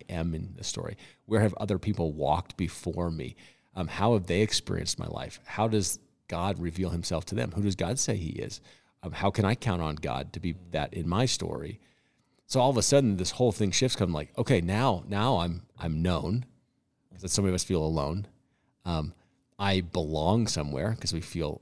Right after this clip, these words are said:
isolated. And I, I don't feel as though, like, I'm totally out here, like, the, I'm the only one that feels these things because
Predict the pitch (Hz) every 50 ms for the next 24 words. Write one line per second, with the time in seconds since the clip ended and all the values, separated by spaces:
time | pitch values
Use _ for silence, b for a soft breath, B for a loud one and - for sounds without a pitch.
0 | _ - 76 78 80 - - - - - - 69 80 92 104 - B B B B
1 | B B B B B _ - 98 95 92 90 85 - _ _ _ - 92 95 95
2 | 95 - _ _ - 92 95 90 95 92 90 - - - 107 101 95 92 95 90
3 | 87 95 87 85 85 82 82 - - - 90 90 85 85 76 - _ _ _ _
4 | _ _ _ _ _ _ _ _ _ _ _ _ _ _ _ _ _ _ - -
5 | - 113 113 104 101 95 90 - 90 101 98 85 82 98 98 87 80 80 80 -
6 | - 117 101 - - 98 101 95 95 95 - 98 98 98 95 92 92 87 85 -
7 | - - - 104 110 117 113 85 80 73 69 - - 76 67 71 78 92 98 -
8 | - - - - 104 95 - 95 87 - -